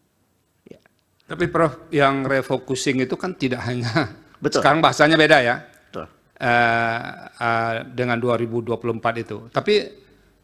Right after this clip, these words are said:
Speaker 1: pemindahan alokasi untuk satu tujuan itu kan tidak hanya terjadi di dua ribu dua puluh empat.
Speaker 2: Iya, tapi khusus
Speaker 1: Artinya
Speaker 2: iya.
Speaker 1: statistik ini kan bisa berubah juga karena belum masuk angka reko-, rek-,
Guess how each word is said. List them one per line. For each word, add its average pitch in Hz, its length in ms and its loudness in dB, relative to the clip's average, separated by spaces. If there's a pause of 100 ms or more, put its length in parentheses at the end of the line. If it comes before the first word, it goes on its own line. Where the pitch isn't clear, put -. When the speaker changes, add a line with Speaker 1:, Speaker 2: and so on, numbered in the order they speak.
(140)
Speaker 1:
pemindahan 160 520 6
alokasi 147 920 2
untuk 139 240 2
satu 135 280 2
tujuan 131 360 2
itu 185 120 0
kan 185 120 -2
tidak 131 280 0
hanya 131 120 0
terjadi 120 440 0
di 107 40 -6
dua 110 160 -2
ribu 110 200 -4
dua 113 120 -4
puluh 127 120 -2
empat. 110 160 -4 (840)
Speaker 2:
Iya, 135 320 2 (400)
tapi 165 240 2
khusus 151 320 8
Speaker 1:
Artinya 202 260 8
Speaker 2:
iya. - 60 -4
Speaker 1:
statistik 165 640 4
ini 180 160 4
kan 233 160 2
bisa 175 160 4
berubah 156 320 6
juga 139 320 0
karena 156 240 4
belum 156 240 6
masuk 156 320 4
angka 139 400 4
reko-, 139 240 -2
rek-, 139 400 2